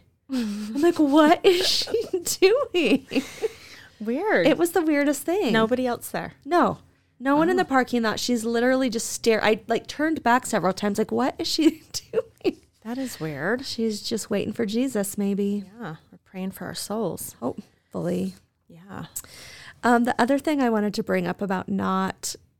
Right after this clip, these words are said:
Speaker 2: introducing things was last week we were talking about milk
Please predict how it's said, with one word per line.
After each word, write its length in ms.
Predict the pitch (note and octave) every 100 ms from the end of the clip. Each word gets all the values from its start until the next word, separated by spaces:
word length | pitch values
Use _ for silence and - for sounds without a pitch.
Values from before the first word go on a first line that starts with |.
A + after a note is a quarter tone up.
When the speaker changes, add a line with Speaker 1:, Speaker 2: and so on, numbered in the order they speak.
| -
Speaker 2:
introducing 560 | G#3+ A#3 A3 A3 A3+ G#3+
things 320 | A#3+ B3 A3+
was 220 | A3 G#3+
last 480 | A#3 B3 F4+ - -
week 600 | G#3 F#3+ G3+ A3+ - - - - - -
we 120 | A3+
were 100 | G#3+
talking 420 | G#3+ A3 G#3 A3+
about 420 | A#3 A#3 B3 C4+ - _ _ _
milk 640 | G#3+ G#3 F#3 G3+ - -